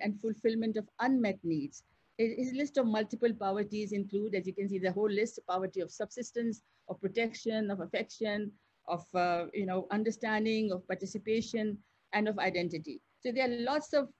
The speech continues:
poverties that so many people in the world actually suffer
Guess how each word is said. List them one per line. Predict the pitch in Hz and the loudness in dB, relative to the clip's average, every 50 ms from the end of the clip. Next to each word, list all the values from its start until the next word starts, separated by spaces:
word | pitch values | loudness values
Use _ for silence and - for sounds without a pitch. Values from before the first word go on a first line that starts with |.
| _ - | _ -2
poverties | 233 220 220 220 226 214 220 220 220 208 202 208 202 202 - - | 0 2 4 6 4 4 4 -2 -4 -2 -2 -2 -4 -4 -4 -2
that | 202 196 190 190 - _ - - | -2 -2 -2 -4 -6 _ -16 -16
so | - - - 262 262 | -10 -4 -2 0 0
many | 254 233 226 220 214 | 2 2 0 0 -2
people | - 196 185 180 - 202 196 196 190 - - | -2 -6 -8 -6 -4 -2 0 0 0 0 -2
in | 196 185 185 190 185 | -4 -4 -2 -2 -2
the | 185 185 | -2 -2
world | 175 185 202 202 202 190 - - | 0 0 0 0 0 -2 -2 -4
actually | - - - 190 190 196 | -6 -6 -4 -2 -2 -2
suffer | 190 - 185 180 - 180 | 0 -2 -4 -4 -4 -6